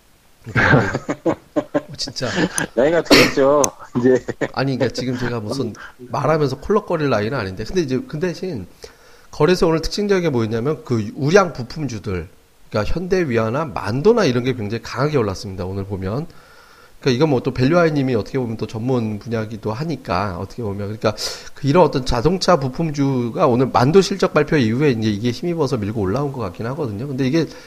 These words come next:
Speaker 1: 확산되면 이제 코스닥의 부품주까지 확산될 수 있는 거잖아요. 그러니까 이게 지금 반짝 한번 실적 발표 이후에 단기로 올라갔을 것인지, 아니면 이게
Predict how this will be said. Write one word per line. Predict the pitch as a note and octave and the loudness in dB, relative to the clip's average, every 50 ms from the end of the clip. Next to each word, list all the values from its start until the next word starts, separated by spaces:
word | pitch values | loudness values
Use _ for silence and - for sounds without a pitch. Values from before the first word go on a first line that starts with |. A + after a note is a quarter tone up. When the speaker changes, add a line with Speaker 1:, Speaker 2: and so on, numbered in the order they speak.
| - - - - - _ - | -20 -20 -20 -20 -20 _ -10
Speaker 1:
확산되면 | - - - - - - A#3 A3+ A3 F#3+ D3+ D3 E3 D#3+ | -8 -6 -6 -4 2 4 4 4 8 6 6 8 8 4
이제 | C#3+ C3+ | 4 2
코스닥의 | B2 - F#3+ F#3 - - F3+ E3 D#3+ C#3+ | 2 0 0 0 2 0 2 2 2 0
부품주까지 | - B2 A#2 A2+ D#3+ D3+ D3 C3 D3 C3 B2+ | 0 -4 -6 -4 -4 -4 -2 0 0 0 0
확산될 | B2+ B2+ - - E3 D3+ C3 | 0 -2 -4 -6 -2 -2 -2
수 | A#2+ - A#2+ | -2 -2 -4
있는 | G#2 G2 A#2 | -2 -2 0
거잖아요. | A#2 A#2 G#2 - G#2 F2+ F2+ F#2+ G#2+ A#2 A2 | 0 0 0 0 -2 -4 -2 -2 -4 -4 -4
그러니까 | G#2 G#2+ - A#2+ | -6 -4 -2 -2
이게 | A2 A2+ B2+ E3+ D3 | 0 2 2 2 2
지금 | B2 B2+ A#2+ A2+ - - - - - - - - - | 2 2 -2 -2 -6 -14 -20 -20 -20 -20 -18 -8 -4
반짝 | - - G3 G3+ - - G#3+ F#3+ | -2 -2 -2 -2 2 2 2 2
한번 | F#3 F3 E3 D#3+ | 4 2 0 0
실적 | D#3+ E3 E3+ - E3 | -2 -2 -4 -4 0
발표 | E3 D3+ C#3 - C#3 | 0 0 0 0 -2
이후에 | A2+ A#2+ | -2 -2
단기로 | - - G#2+ G#2+ C#3 F3 E3+ | -2 -4 -4 -2 0 0 2
올라갔을 | - A#2+ B2 B2 A#2 G2+ G2 - - A#2 G2 - | 2 2 2 0 -2 -4 -4 -6 -8 -10 -8 -6
것인지, | - F#2 F2 - - G#2 F2+ - C3+ C#3 A2 | -6 -6 -6 -6 -8 -4 6 6 6 6 6
아니면 | F#2+ F#2+ A2 A2+ G#2+ | 2 -2 -2 -2 -2
이게 | G2+ G2 G#2 | -2 -2 -2